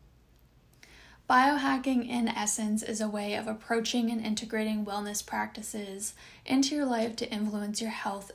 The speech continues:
and genetics. I love the idea of using the seasons, lunar and menstrual cycles to map out my routines, something I've been working on lately by designing my own journal.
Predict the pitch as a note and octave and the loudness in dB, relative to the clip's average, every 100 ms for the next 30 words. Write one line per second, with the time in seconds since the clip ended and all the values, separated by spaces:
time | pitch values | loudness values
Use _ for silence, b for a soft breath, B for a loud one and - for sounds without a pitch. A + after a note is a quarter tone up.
0 | - G#3 G3+ G3 G3 F#3+ - A#3 - - | -12 -10 -8 -8 -6 -6 -6 -4 -4 -6
1 | B B B B A#3 A#3 A#3+ A#3+ B3+ A#3+ | B B B B 4 8 6 6 4 4
2 | A3+ A3+ A3+ - A3 A3 G#3 G#3 G3+ G3+ | 4 4 4 2 -2 -2 -2 -2 -4 -4
3 | - C4 C4 C4+ B3 A#3+ - A#3+ A#3 A#3 | 0 0 2 4 4 2 -2 0 2 0
4 | A#3 - G#3+ A3 A3 A#3 A3+ A3+ A3+ A#3 | -2 -2 -2 0 -2 -4 -2 -2 -2 -2
5 | A3+ A3+ A#3 G#3+ G3 G3+ G#3+ G#3 A3 F#3+ | -2 -2 2 2 2 -2 -6 -6 -8 -8
6 | G#3 A3 - B3+ B3+ C4 C4+ - B B | -10 -8 2 4 4 2 -2 -8 B B
7 | B B3+ A#3 A#3+ A#3+ A3 A3 G#3 G#3 G#3+ | B 0 2 2 2 2 0 -2 -2 -4
8 | A3 A3 A3 G#3+ - - A3 A3+ A3+ B | -2 -2 -2 -4 -6 -4 -2 -2 -2 B
9 | B B A#3 A3+ A3+ A3 G3+ G3+ G#3 G#3 | B B 0 0 0 0 0 -2 -4 -2
10 | A#3 A#3+ - G#3+ G#3 A3+ A#3+ C4+ - A3 | -2 -2 -2 -2 0 -2 -4 -6 -10 -6
11 | - G3 - - B3 | -4 -4 -4 -6 -8